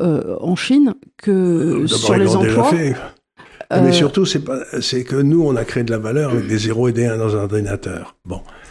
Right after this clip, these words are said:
Speaker 2: Mais, euh, le gars qui fait des routes et des ponts, bon, il,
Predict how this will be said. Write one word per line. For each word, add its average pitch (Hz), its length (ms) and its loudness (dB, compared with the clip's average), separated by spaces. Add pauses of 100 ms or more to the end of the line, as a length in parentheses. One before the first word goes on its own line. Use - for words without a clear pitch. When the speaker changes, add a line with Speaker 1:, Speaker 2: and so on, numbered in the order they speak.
(520)
Speaker 2:
Mais, - 320 -6
euh, - 400 -14 (420)
le 110 360 -8
gars 110 280 -6
qui 101 200 -12
fait 95 200 -6
des 92 140 -8
routes 95 240 -8
et 90 60 -10
des 92 120 -8
ponts, 165 220 -2
bon, 101 260 -8
il, 85 160 -14